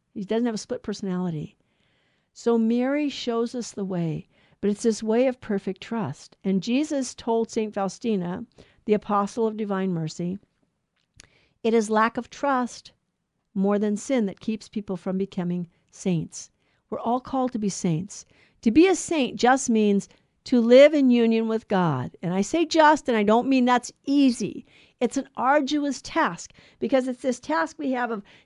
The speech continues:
tearing away that mask that we have found, formed for ourselves by our own sinfulness, or that,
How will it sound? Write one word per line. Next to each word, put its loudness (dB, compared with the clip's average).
tearing 0
away 4
that 2
mask -2
that -6
we 0
have 0
found, -2
formed -2
for -2
ourselves -2
by 4
our 6
own 4
sinfulness, -4
or 2
that, 6